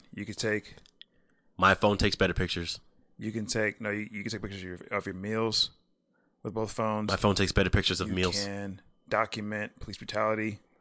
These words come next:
Speaker 2: My
Speaker 1: with
Speaker 2: phone
Speaker 1: both
Speaker 2: takes better
Speaker 1: phones.
Speaker 2: documentation of police brutality.
Speaker 1: You can, uh, your dick pics come out the same.
Speaker 2: My dick pic looks amazing on the Android.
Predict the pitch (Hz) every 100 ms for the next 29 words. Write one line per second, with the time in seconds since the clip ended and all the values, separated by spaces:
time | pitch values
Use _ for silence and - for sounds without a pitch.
0 | _ 95 110 107 110 104 113 101 98 104
1 | - 101 101 92 92 98 95 - 92 92
2 | 85 82 - _ - - 104 - 101 101
3 | 101 101 101 95 _ _ _ _ _ _
4 | _ _ _ _ - 123 117 113 101 127
5 | - 110 - 107 - 87 92 87 85 104
6 | 95 107 - 107 - - - 95 - 101
7 | 95 98 92 90 85 - - - 90 87
8 | 85 85 78 78 76